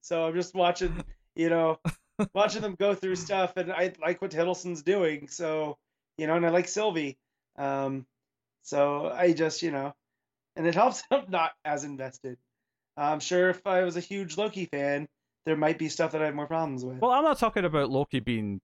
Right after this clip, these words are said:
Speaker 2: accurate. I, I, I, when I said the same principle, I didn't mean the, the characterization being right. Like, that
Speaker 1: Mm-hmm.
Speaker 2: part's different. What, what I mean
Speaker 1: Right.
Speaker 2: is,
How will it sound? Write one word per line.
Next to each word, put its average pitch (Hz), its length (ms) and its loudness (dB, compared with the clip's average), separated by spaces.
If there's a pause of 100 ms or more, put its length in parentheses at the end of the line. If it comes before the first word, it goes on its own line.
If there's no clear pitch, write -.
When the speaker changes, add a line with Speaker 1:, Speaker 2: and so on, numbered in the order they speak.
(140)
Speaker 2:
accurate. 113 440 0
I, 156 240 4
I, 156 240 2
I, 165 40 0
when 156 120 0
I 156 60 4
said 170 240 0
the 156 40 -8
same 131 220 0
principle, 135 460 -2
I 113 80 4
didn't 120 320 -2
mean 107 400 -2 (640)
the, 135 200 2
the 131 100 -2
characterization 123 880 2
being 101 300 -2
right. 120 380 0
Like, 123 140 0
that 151 200 4
Speaker 1:
Mm-hmm. 151 60 0
Speaker 2:
part's 123 240 2
different. 131 380 -2
What, 139 200 0
what 156 160 4
I 123 100 4
mean 143 220 2
Speaker 1:
Right. 117 160 2
Speaker 2:
is, 101 220 -4